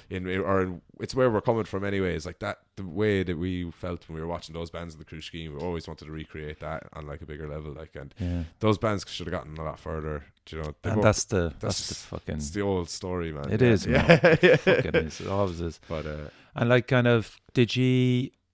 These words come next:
Speaker 2: um, go from, like, when did you start Baylor? Like, w-, was it more or less, did, had you all known each other well apart from
Speaker 1: Yeah, like, me and Alex
Speaker 2: um,
Speaker 1: were in another band when we were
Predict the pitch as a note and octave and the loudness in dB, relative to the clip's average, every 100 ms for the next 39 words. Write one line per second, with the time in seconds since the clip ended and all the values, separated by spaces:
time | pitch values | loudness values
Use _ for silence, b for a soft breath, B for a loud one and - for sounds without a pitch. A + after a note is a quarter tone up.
0 | _ _ - - - A#2 G#2 G#2 G2+ G2 | _ _ -18 -12 0 4 6 6 2 0
1 | - A#2 A#2 G#2+ - - B2 A2 G#2+ G#2 | 4 6 6 2 -8 -2 4 4 4 0
2 | G2 - C3 A2 - - D3+ D#3+ D#3+ E3+ | -4 -2 -2 -2 -8 -4 0 2 2 2
3 | D3+ E3 D#3 D#3+ E3 B2+ F#2 F2+ A#2 A2 | 0 0 2 2 2 4 2 0 -4 -8
4 | A#2+ C3 C3+ C#3+ - C#3 C#3 C3+ B2 - | 2 2 4 2 0 0 2 0 -2 -6
5 | - - A#2+ - A2+ A#2 C3 C3+ C3+ C3+ | -10 -8 -8 0 2 4 6 6 6 4
6 | C3+ C3 - B2+ B2 G#2+ - _ - - | 2 2 0 2 2 0 -14 _ -4 2
7 | G#2 A2 G#2+ G#2 G2 F#2 D#3+ D3 A2 _ | 2 4 4 4 0 0 2 2 0 _
8 | B2 A#2+ E3 F2 F2 D#2+ D#2+ C3+ B2 A2+ | -4 0 2 6 6 4 0 -2 -2 -4
9 | F#2+ F2+ F2+ E2 E2 E2 E2 E2 | -4 -4 -6 -8 -12 -12 -12 -14